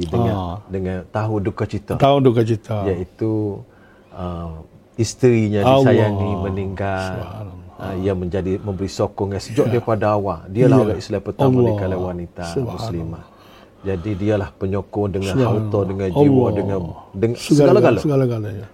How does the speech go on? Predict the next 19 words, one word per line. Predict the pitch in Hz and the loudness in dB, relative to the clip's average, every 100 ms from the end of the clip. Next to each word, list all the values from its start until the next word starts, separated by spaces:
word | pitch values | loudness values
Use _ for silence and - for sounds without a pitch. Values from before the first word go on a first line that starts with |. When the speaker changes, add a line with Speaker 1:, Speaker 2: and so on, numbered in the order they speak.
| - _ _ - - | -20 _ _ -20 -14
Speaker 1:
Lepas | 92 - | -12 -6
tu | 123 | -6
puak | - 104 | -4 -6
darah | 95 82 80 | -6 -6 -8
dia | 82 92 | -6 -2
Speaker 2:
Puak | 117 | 2
Speaker 1:
pun | 120 | 4
Speaker 2:
darah, | 113 | 4
Speaker 1:
nak | 113 | 0
meninggal. | 110 120 110 113 104 | 0 0 0 -2 -4
Speaker 2:
puak | 101 | 2
darah. | |
Speaker 1:
Ia | 123 | 4
Speaker 2:
Hmm. | 127 | 4
Speaker 1:
memberi | 123 104 120 | 2 0 0
sokongan | - 107 117 110 113 | 0 0 2 2 0
di | 104 | 4
Speaker 2:
Oh. | 135 113 | 4 4
Speaker 1:
segi | 101 113 | 2 2